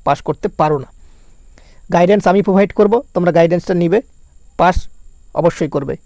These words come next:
এটুকু আমি তোমাদের বলতে পারি। এবার দেখো, ডাব্লিউবি কনস্টেবলের রেজাল্ট সম্পর্কিত আপডেট। রেজাল্ট পুজোর আগে বেরোবে কিনা, সেটা নিয়ে অনেকের একটা কল্পনা জল্পনা সৃষ্টি হয়েছে। আঠাশ তারিখে একটা, আহ, সরি, সাতাশ তারিখে তোমাদের যে অভিযান রয়েছে, সেটার জন্য কি রেজাল্ট পিছবে?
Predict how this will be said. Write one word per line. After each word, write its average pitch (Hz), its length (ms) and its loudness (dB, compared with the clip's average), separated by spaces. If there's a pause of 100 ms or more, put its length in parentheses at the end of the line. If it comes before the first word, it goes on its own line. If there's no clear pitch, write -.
এটুকু 175 240 -6
আমি 180 80 -2
তোমাদের 170 220 -2
বলতে 151 240 -4
পারি। 139 200 -6 (920)
এবার 202 300 0
দেখো, 170 260 -2 (320)
ডাব্লিউবি 196 400 2
কনস্টেবলের 214 600 0 (320)
রেজাল্ট 190 300 2
সম্পর্কিত 196 460 -2
আপডেট। 151 340 -2 (640)
রেজাল্ট 190 440 2 (100)
পুজোর 202 260 2
আগে 196 180 2
বেরোবে 175 340 2
কিনা, 185 280 -4
সেটা 202 220 -2
নিয়ে 185 120 2
অনেকের 170 380 0 (300)
একটা 170 180 -6
কল্পনা 165 360 0
জল্পনা 170 320 0
সৃষ্টি 180 320 -4
হয়েছে। 180 300 -2 (140)
আঠাশ 185 260 -2
তারিখে 190 240 0
একটা, 185 280 -2
আহ, 180 120 2
সরি, 185 280 0
সাতাশ 180 340 -4
তারিখে 185 280 0
তোমাদের 180 340 -2
যে 170 100 -2
অভিযান 170 360 2
রয়েছে, 165 240 0
সেটার 175 260 -2
জন্য 170 200 -2
কি 175 60 -2
রেজাল্ট 165 240 -2
পিছবে? 180 280 -4